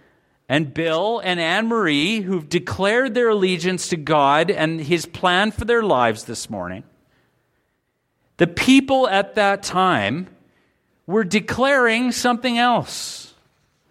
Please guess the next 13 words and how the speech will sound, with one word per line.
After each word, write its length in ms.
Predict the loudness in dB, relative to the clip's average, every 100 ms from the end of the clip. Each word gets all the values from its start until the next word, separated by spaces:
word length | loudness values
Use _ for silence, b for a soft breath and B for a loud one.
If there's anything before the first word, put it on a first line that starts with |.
| _
They 100 | 2
were 140 | 4 4
declaring 920 | 2 -2 0 2 4 2 0 -2 -8 -14 _ _ _ _ _ _ _ _ _ -2
they 80 | 0
want 360 | 0 -2 -2
their 240 | 2 4 4
own 340 | 2 -4 -4
way. 340 | -2 -2 -4 -12 _ _ _ _ _ _ _ _ -4
"We 140 | 0
want 200 | 2 2
our 140 | 4
own 220 | 2 2 0
way. 320 | 0 -2